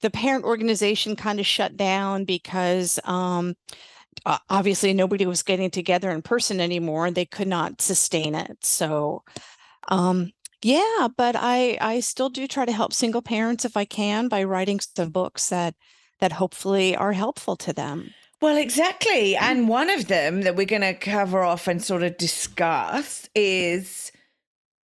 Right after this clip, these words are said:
Speaker 2: how a rel-, a relationship guide for teenagers with divorced parents, because
Speaker 1: Yeah.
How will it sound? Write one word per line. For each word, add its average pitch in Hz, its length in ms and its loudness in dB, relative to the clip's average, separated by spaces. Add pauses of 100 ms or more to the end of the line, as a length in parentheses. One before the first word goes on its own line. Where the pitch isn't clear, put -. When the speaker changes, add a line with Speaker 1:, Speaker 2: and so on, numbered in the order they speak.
(140)
Speaker 2:
how 175 460 2 (240)
a 190 100 4
rel-, 175 220 2 (460)
a 170 100 0
relationship 175 560 0
guide 165 260 0
for 175 100 -6
teenagers 180 680 -2
with 165 140 -6
divorced 160 400 -2
parents, 302 460 -2
because 208 420 -2
Speaker 1:
Yeah. 156 420 0